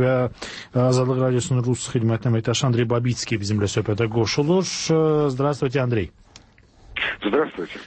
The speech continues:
Speaker 1: Вы в прямом эфире Азербайджанской службы «Радио Свобода». И давайте в ближайшие минуты вместе с нашим политологами Зафар Гулиев и Хусейн Баласалимовым и ещё с вами поговорим о ситуации в России.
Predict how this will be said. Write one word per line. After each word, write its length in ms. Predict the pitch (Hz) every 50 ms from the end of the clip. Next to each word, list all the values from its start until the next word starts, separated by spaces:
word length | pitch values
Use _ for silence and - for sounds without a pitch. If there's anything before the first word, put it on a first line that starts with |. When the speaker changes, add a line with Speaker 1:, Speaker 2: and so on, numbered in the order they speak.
| - -
Speaker 1:
Вы 80 | 143
в 20 | 127
прямом 280 | 151 160 165 165 170
эфире 340 | 160 - 185 160 131 110 107
Азербайджанской 520 | 110 113 120 120 120 117 127 127 - - -
службы 260 | - 131 120 117 120
«Радио 200 | 123 123 117 127
Свобода». 500 | 123 - 156 143 151 175 175 147 123 - - - - - - _
И 240 | 139 139 139 135 131
давайте 380 | 127 139 135 151 151 135 -
в 40 | 123
ближайшие 400 | 127 135 127 135 139 135 - 135
минуты 320 | 127 135 143 165 156 143 127
вместе 320 | 120 123 131 123 - 120
с 60 | -
нашим 260 | 131 123 117 - 127
политологами 640 | - 135 120 120 117 156 151 143 131 120 113 113 110
Зафар 360 | 104 110 113 107 135 127 117
Гулиев 500 | 107 120 120 131 147 151 143 - - -
и 200 | 139 123 117 117
Хусейн 340 | 110 - - 127 120 117 110
Баласалимовым 920 | 113 113 117 120 117 - 123 117 131 139 147 139 135 143 139 139 139 131
и 120 | 120 117 117
ещё 200 | 107 - - 104
с 100 | - -
вами 280 | 127 139 151 156 147
поговорим 540 | 123 - 123 113 117 117 117 131 143 151 139
о 200 | 123 120 123 120
ситуации 520 | - - 120 - - 120 127 123 - 139
в 80 | 123 117
России. 560 | 120 123 113 - - - 117 107 90 80 76